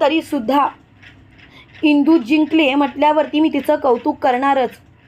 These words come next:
इकडे इंद्रायणी सकाळी सकाळी नागपंचमीच्या दिवशी बाहेर पूजायला जात असते. त्याच वेळेला ती बेडरूममध्ये तयार होत असताना मोठ्या बाईंनी तिच्या बेडरूममध्ये नाग सोडलेला असतो.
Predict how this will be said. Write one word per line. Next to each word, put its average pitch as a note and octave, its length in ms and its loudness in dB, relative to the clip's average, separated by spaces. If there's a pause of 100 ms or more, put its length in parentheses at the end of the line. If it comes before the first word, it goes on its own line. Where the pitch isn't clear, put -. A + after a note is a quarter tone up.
(480)
इकडे F4 280 -2
इंद्रायणी D#4 600 0
सकाळी C#4+ 440 -2
सकाळी D4+ 400 -2
नागपंचमीच्या C#4+ 920 -2
दिवशी C4 420 -4
बाहेर A#3+ 320 0
पूजायला C4 500 -2
जात B3 220 -2
असते. - 500 -4 (1300)
त्याच B3+ 260 0
वेळेला C4+ 360 2
ती D4 140 -2
बेडरूममध्ये C4+ 680 0
तयार B3+ 240 2
होत D#4+ 200 0
असताना C4+ 400 0
मोठ्या C4 400 0
बाईंनी C#4+ 420 -2 (320)
तिच्या D4+ 280 0
बेडरूममध्ये C#4+ 680 0
नाग C4 240 -2
सोडलेला B3+ 520 -2
असतो. A3+ 280 0